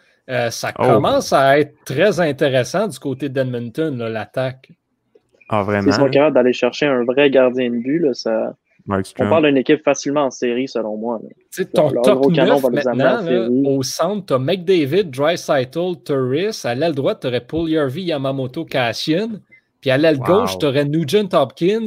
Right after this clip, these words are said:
Speaker 1: James Neal, puis Alex Chiasson.
Speaker 2: OK, mais ils ont
Speaker 3: Vraiment
Speaker 2: fini
Speaker 3: pas
Speaker 2: avec
Speaker 3: mauvais.
Speaker 2: l'offensive ? C'est ta défensive qui sont poches.
Speaker 3: Ouais, c'est ça l'affaire.
Speaker 2: Ils n'ont pas de problème à compter des buts. McDavid, Draisaitl font cent soixante-dix-huit millions de points à chaque année.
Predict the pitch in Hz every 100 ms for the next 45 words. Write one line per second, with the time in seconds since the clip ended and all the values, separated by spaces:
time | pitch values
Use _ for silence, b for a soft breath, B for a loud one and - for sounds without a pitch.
0 | 143 117 143 190 147 127 165 220 - 135
1 | 135 170 - 131 - 147 151 _ _ _
2 | - - 180 123 117 135 131 123 175 202
3 | - 151 156 143 - 196 151 - 120 127
4 | 139 123 - 139 - - 107 92 - 147
5 | 139 131 123 123 - 127 120 - 117 123
6 | - _ _ - 104 156 143 151 147 139
7 | 147 135 135 196 160 135 143 143 135 139
8 | 151 160 120 - 147 - 131 135 120 117
9 | 127 - 123 117 120 107 - 120 143 113
10 | - 107 101 110